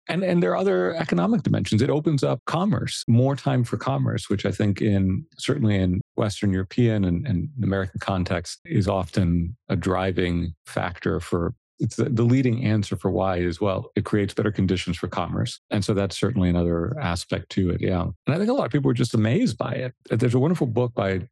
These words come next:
Da-, the historian David Nye called, uh, American Technological Sublime. And in it, he explores this reaction that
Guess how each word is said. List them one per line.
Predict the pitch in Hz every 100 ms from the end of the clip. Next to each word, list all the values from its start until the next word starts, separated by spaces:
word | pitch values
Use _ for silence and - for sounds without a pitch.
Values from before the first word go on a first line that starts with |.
| -
Da-, | -
the | 104
historian | 98 - 117 101
David | 101 98 90
Nye | 95 104 85 87 -
called, | - 90 90 87 90
uh, | 92 -
American | 104 110 120 117 104
Technological | - 113 101 95 95 - 95
Sublime. | - 87 87 82 87 117 - -
And | 107
in | 135 175 190
it, | 110 95 - -
he | 147 127
explores | 123 - 175 196 170 143
this | 120 -
reaction | 107 110 107 107 123 - 107 95 95 98 - _
that | 151 113 104 98 98